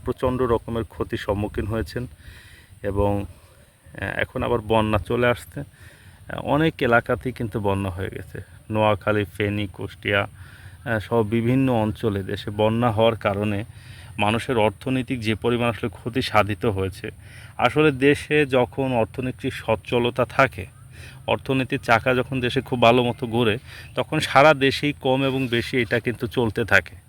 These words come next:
কিন্তু দেশে যখন অর্থনৈতিক অবস্থা খারাপ থাকে, তখন সমগ্র দেশেই কিন্তু আসলে এর একটা প্রভাব পড়ে।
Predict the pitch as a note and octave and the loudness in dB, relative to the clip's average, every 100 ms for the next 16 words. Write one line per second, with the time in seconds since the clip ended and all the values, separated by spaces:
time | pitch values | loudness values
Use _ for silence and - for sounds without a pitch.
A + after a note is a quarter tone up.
0 | - - - - - C#3 B2 C3 C3 C3+ | -20 -20 -20 -20 -4 -2 0 2 2 2
1 | C#3+ D3 D#3+ C3 A#2 - C#3 C3+ - - | 2 2 4 2 2 0 0 0 0 2
2 | A#2+ B2 - B2+ C3 C3 - G#2+ G#2 A#2 | 2 2 -4 0 4 4 4 0 -2 -2
3 | A2+ - B2 - A#2+ C#3 C3 C#3 A#2 A#2 | -4 -4 -6 -2 0 0 -2 -4 0 0
4 | - B2 B2+ B2 B2 - A#2+ G#2 G2+ A2+ | 0 -4 -4 0 -2 0 0 2 0 -2
5 | - G2 G2+ G2 F#2+ G2 | -2 -2 -2 -2 -8 -12